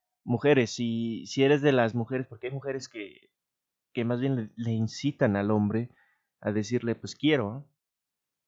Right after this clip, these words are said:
También, mujeres, hay que respetar el momento de que digan que no.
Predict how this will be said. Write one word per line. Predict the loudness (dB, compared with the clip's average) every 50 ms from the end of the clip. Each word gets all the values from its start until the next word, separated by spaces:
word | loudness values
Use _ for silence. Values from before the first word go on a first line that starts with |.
| _ _ _ _ _ _ _ _ _ _ _ _ _ _ _ _ _ _ _ _ _
También, | -4 -2 0 0 0
mujeres, | -2 -2 -2 -4 -4 -4 -6
hay | -8 -10
que | -8 -8
respetar | -8 -8 -10 -10 -12 -10 -8 -6 -6
el | -6
momento | -4 -4 -4 -4 -6 -6 -6 -8
de | -8 -10
que | -10 -12
digan | -12 -10 -10 -12 -12
que | -14 -12 -10
no. | -10 -10 -10 -12